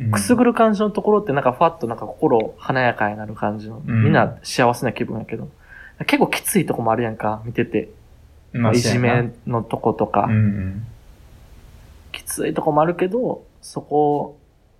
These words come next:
Speaker 2: でいろいろ考えさせられた後に、なんか幸せな気分になれるシーンパッて持ってきてっていうのの流れがね、
Speaker 1: うん。
Speaker 2: 素晴らしかったと思います。
Speaker 1: そうやね。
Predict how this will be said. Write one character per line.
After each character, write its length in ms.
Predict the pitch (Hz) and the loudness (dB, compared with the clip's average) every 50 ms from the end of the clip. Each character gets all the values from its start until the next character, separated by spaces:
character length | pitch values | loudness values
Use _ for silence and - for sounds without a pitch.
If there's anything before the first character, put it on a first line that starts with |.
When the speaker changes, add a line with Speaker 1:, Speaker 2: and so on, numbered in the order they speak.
| _ - 165 | _ -6 0
Speaker 2:
で 400 | 175 226 226 - - - - - - | 2 4 4 2 0 -4 -10 -12 -4
い 60 | - | 0
ろ 120 | 123 127 127 | 2 4 4
い 20 | |
ろ 100 | 127 123 | 4 2
考 300 | 127 - 151 151 156 151 | 0 0 -2 0 0 0
え 60 | 151 | -2
さ 80 | 151 - | -2 -2
せ 120 | - 170 175 | 0 2 4
ら 80 | 175 | 4
れ 80 | 170 165 | 4 2
た 120 | 170 160 | 2 0
後 200 | 165 160 - 220 | 0 2 0 -2
に、 240 | 254 302 330 240 143 | -2 -2 -4 -4 -2
な 120 | 123 117 113 | -2 -2 -2
ん 40 | |
か 260 | - 107 104 95 - - _ _ _ _ _ | 0 0 0 0 0 -4 _ _ _ _ _
幸 280 | - - - 123 117 117 | -8 -2 0 0 0 0
せ 80 | - | -2
な 80 | 127 120 | -6 -6
気 120 | - 131 | -4 -4
分 100 | 113 117 | -6 -6
に 60 | 113 113 | -4 -6
な 60 | 110 | -4
れ 100 | 113 107 | -4 -4
る 80 | 113 | -6
シ 140 | 110 - 123 | -6 -8 -8
ー 40 | 110 | -8
ン 20 | |
パ 140 | - - 110 | -8 -8 -10
ッ 20 | - | -10
て 140 | - - | -10 -12
持 120 | - - - | -14 -14 -14
っ 20 | |
て 140 | _ - - | _ -14 -12
き 60 | - - | -12 -10
て 100 | - - | -10 -12
っ 20 | |
て 160 | - - 135 | -8 -4 -4
い 60 | 135 | -4
う 40 | 135 | -4
の 100 | 127 123 | -4 -6
の 200 | 117 117 117 151 143 135 | -8 -10 -12 -14 -8 -2
流 240 | 127 139 139 175 170 | 0 2 4 4 2
れ 80 | 135 | 2
が 80 | 117 113 | 2 0
ね、 200 | 113 104 104 - - _ _ _ - - - - - - - - - - - | -2 -4 -6 -10 -18 _ _ _ -20 -20 -20 -20 -20 -20 -20 -20 -20 -12 -4
Speaker 1:
う 60 | 131 113 | -2 0
ん。 360 | 113 110 104 101 101 110 139 - | 2 2 2 0 -4 -10 -14 -16
Speaker 2:
素 160 | - - 123 | -8 -4 -2
晴 60 | 110 | -2
ら 60 | 107 | -2
し 60 | - | -2
か 120 | - - 117 | -4 -6 -6
っ 40 | - | -6
た 60 | - | -6
と 80 | - | -6
思 120 | 131 135 - | -4 -2 -2
い 60 | - | -4
ま 140 | - 123 123 | -6 -8 -10
す。 580 | - - - - - - - - - - - - - _ - | -10 -10 -10 -10 -10 -10 -12 -12 -14 -18 -20 -20 -20 _ -18
Speaker 1:
そ 160 | - - 113 | -12 -8 -8
う 60 | 101 | -8
や 40 | 98 | -8
ね。 280 | 98 101 104 110 113 | -8 -12 -12 -12 -14